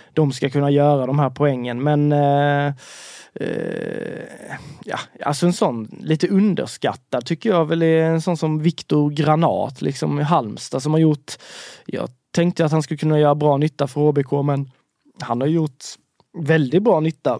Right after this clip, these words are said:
och fått bra utdelning i, i, eh, fantasy-sammanhang också. En sån som Niklas Hult för sex och åtta, eh, är han värd nu liksom.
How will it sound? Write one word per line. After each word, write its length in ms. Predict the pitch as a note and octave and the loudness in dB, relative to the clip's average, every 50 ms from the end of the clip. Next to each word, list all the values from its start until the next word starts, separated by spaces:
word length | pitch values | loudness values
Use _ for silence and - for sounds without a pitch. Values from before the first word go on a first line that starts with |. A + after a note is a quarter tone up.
| - _ _ _ - | -6 _ _ _ -2
och 120 | G#3 F3 D#3+ | 0 2 2
fått 180 | F3 D#3+ - | 2 0 0
bra 300 | D#3 D3+ E3+ E3 C#3 C#3+ D#3 | 0 2 4 4 6 6 4
utdelning 560 | E3+ E3 - - D#3 D3 C#3 C#3 C#3 C#3+ D3 | 2 2 0 0 2 2 2 0 -2 0 0
i, 200 | D3+ D3 C3+ C3+ - - - - - - - - - - - | 0 0 0 -2 -8 -16 -20 -20 -20 -20 -20 -20 -20 -6 0
i, 340 | - G#3+ F#3 E3+ E3 E3 E3 | 4 6 6 8 8 6 6
eh, 100 | E3 D#3+ | 4 4
fantasy-sammanhang 920 | - G3+ D#3 C3 B2+ - C#3 - D#3 C#3+ - D#3 C#3+ C#3 C#3+ D3+ D3+ D3+ D#3+ | 2 2 0 0 -2 -6 -6 -6 -4 -2 0 0 0 2 2 2 2 2 2
också. 320 | D#3 C#3 - - C#3+ - - - | 0 -2 -4 -6 -6 -4 -2 -2
En 120 | F#3+ E3 | 0 2
sån 120 | F3+ F3+ | 2 2
som 140 | D#3+ E3+ E3+ | 4 4 4
Niklas 440 | F3 E3 - - F3 D#3+ - - - | 4 4 2 2 0 0 0 2 2
Hult 580 | G#3 F#3 D3+ D3+ D#3+ - - _ - - - - - | 4 4 4 2 0 -4 -8 _ -16 -14 -14 -16 -12
för 120 | - - D#3+ | -10 -8 -4
sex 400 | - - F3+ D#3+ - - - E3+ | -2 -2 -2 -2 -4 -2 0 2
och 60 | D#3 | 2
åtta, 640 | E3+ - _ _ _ - D3 C#3 C#3+ D3 D3 D3+ D#3 | 2 0 _ _ _ 0 2 2 2 2 2 2 0
eh, 440 | D3+ D3+ D3+ D3 D3 - - - C#3+ C#3+ | 0 0 0 0 -2 -4 -4 -6 -4 0
är 40 | |
han 220 | D3 D3+ D3+ D3+ D3 | 0 2 2 2 2
värd 240 | D#3 D3 C#3 C#3+ D#3 | 2 2 2 4 4
nu 280 | E3 D#3 C3+ C3 C3+ | 2 2 2 2 2
liksom. 420 | C3+ C#3+ C#3 - D#3 D3 D3 D3 | 0 0 0 0 2 2 2 0